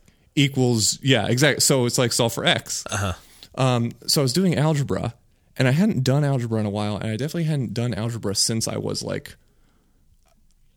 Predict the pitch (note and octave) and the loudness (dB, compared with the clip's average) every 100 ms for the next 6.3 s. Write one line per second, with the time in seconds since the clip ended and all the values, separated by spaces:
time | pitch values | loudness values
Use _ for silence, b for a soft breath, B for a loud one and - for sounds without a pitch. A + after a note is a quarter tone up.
0 | - C3+ A2+ G2+ G#2+ G#2+ A2+ G#2 - G#2 | -6 0 2 2 2 2 0 0 0 -2
1 | - F2+ - - - - A2+ F#2+ F#2+ G2+ | -2 -8 -10 -14 -16 -8 -4 -4 -4 -4
2 | F#2+ A2+ B2 A#2 - B2+ A2+ B2 A2+ G#2 | -4 0 0 0 -4 -6 -2 2 2 2
3 | G#2+ b b b b - C#3+ - D#3 D3 | -2 b b b b -2 2 4 4 2
4 | D3 D3+ F#3+ G#3 F#3 D3 - A2+ A#2 B2 | 2 0 0 0 0 0 0 0 0 -2
5 | - G#2 A#2 A2+ G#2 A2 A2 G2+ G2+ - | -2 -4 -4 -4 -4 -2 -2 -4 -4 -2
6 | D3+ F#2+ F#2+ | 0 2 0